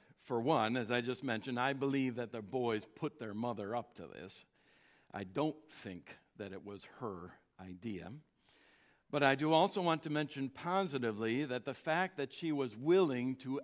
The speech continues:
ask this question at all is actually the demonstration of her faith. Of her faith in Jesus' promise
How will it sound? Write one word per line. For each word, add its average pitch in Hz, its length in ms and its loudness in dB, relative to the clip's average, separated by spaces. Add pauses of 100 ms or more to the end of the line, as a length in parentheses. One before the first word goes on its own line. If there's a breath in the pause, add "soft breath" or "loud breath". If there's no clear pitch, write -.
ask 165 500 0
this 147 280 -4
question 143 720 -2 (280 loud breath)
at 131 320 4
all 156 640 4 (180 loud breath)
is 139 300 -2
actually 156 560 0
the 139 160 -2
demonstration 139 1200 -2
of 156 240 0 (140)
her 143 220 -2 (260)
faith. 117 420 -4 (2250 soft breath)
Of 147 160 6
her 147 160 2
faith 190 560 0
in 151 160 -2
Jesus' 127 400 -4
promise 180 640 -2